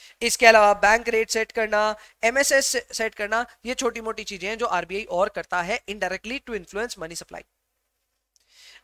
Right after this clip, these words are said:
आरबीआई issuer of currency है, ये हमें पहले से पता है। फंक्शंस पूछे तो ये पॉइंट लिख देना बस, इसके अंदर लिखने की कुछ भी जरूरत नहीं पड़ेगी। आरबीआई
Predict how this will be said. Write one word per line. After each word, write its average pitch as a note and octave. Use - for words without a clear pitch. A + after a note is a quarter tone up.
आरबीआई C#4
issuer D4+
of D4+
currency B3
है, C#4+
ये A#3
हमें A3+
पहले A3
से C4
पता A#3+
है। C4
फंक्शंस A#3+
पूछे B3
तो D4
ये C4
पॉइंट C#4+
लिख A3+
देना G3+
बस, A3+
इसके A3
अंदर A3+
लिखने G3+
की G#3
कुछ G3
भी F#3+
जरूरत E3
नहीं F3
पड़ेगी। D#3
आरबीआई B3